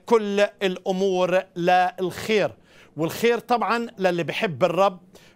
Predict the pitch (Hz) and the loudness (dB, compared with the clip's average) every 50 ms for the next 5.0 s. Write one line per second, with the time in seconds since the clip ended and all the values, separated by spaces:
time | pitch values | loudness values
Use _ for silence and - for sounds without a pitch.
0 | _ - 151 170 170 170 170 190 214 185 151 170 165 196 196 190 202 208 - - | _ -4 -2 -2 0 0 2 0 0 0 0 0 0 2 2 0 -2 -4 -8 -10
1 | - - 190 196 185 - 196 185 180 156 - - - - - - - - - - | -4 -2 0 0 0 2 2 2 2 0 -6 -16 -20 -20 -20 -20 -20 -16 -6 -2
2 | - 175 175 175 175 - - 170 202 170 170 170 170 170 170 160 - - - - | 0 2 2 2 0 -2 0 0 0 2 2 0 -2 -2 -2 -4 -6 -10 -18 -20
3 | - - - - - - - - 208 214 202 - 208 196 175 139 104 107 185 185 | -20 -20 -20 -20 -14 -10 -2 2 2 2 2 2 2 0 0 0 -2 0 2 2
4 | - - - - 180 - - - 214 220 220 214 180 - - 190 185 185 180 185 | 2 0 0 -2 -2 -2 -2 -2 -2 0 0 0 -2 0 2 4 4 4 2 -2
5 | 185 | -2